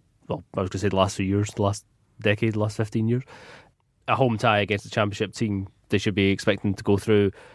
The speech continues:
and then, you know, they get to the semi-finals and everyone has the same problem with what J J is talking about, of, you know,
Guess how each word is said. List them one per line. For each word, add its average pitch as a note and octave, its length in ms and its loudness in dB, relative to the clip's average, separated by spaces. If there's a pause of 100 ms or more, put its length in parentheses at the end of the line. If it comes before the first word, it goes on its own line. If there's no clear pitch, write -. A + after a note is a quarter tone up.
(140)
and G#2+ 140 -2
then, G2+ 460 2
you A2 140 -2
know, G2 260 -2 (560)
they G#2+ 80 0
get G#2 160 0
to G#2+ 60 -4
the G2 40 -2
semi-finals G#2 580 2
and G#2+ 80 0
everyone G#2 240 2
has G2+ 180 -2
the G2+ 60 -6
same G2+ 180 0
problem G2+ 320 0
with F#2+ 80 -2
what G#2 160 0
J G#2 140 2
J G2+ 140 2
is F#2+ 80 0
talking G#2 260 4
about, G2+ 280 2
of, F#2 160 -8
you F#2+ 100 2
know, F#2+ 180 2